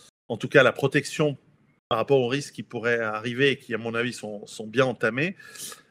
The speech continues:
Euh, ce deuxième livre, Rue Barbare, a également eu beaucoup de succès et, euh, essayait de donner une,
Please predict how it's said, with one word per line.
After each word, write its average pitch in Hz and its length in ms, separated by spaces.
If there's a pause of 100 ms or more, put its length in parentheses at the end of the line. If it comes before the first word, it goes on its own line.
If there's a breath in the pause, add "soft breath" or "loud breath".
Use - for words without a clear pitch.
(180 loud breath)
Euh, 123 480
ce - 120
deuxième 135 340
livre, 156 280
Rue 156 100
Barbare, 139 560
a 113 200 (280)
également 143 380
eu 151 80
beaucoup 123 240
de - 40
succès 170 380 (480)
et, 147 380
euh, 107 520 (560)
essayait 143 360
de 127 100
donner 131 300
une, 113 440